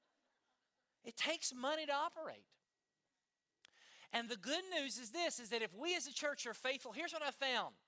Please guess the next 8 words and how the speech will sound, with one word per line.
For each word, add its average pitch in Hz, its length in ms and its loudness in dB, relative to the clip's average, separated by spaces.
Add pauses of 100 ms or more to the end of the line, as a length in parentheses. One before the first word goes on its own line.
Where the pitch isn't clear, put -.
(600)
God 262 160 -2
always 277 280 -4
provides. - 640 -14 (680)
He 285 180 -10
always 359 420 0
provides. - 640 -12 (1700)
He 285 100 -4
does. 320 680 -2